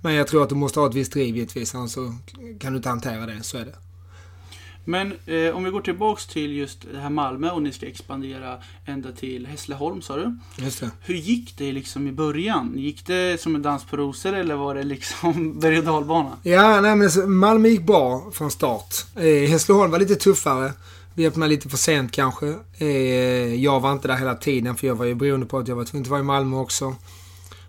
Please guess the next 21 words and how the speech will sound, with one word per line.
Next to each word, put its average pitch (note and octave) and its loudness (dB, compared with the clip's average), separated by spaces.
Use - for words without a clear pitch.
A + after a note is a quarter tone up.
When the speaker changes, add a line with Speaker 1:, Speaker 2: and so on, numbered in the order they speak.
Speaker 1:
Eh, D3+ -2
då C#3+ 2
får D#3+ 2
man E3+ 2
inte F3+ 2
in E3 4
la-, D#3+ 4
pas-, D#3 2
lika E3 4
mycket D#3+ 4
av D3 2
den C#3 2
här B2+ -2
personliga C3+ 0
touchen C3+ -4
heller, C3 -4
liksom. A2+ -6
Så - -6
att - -4
det, B2 0
ehm, A#2 -4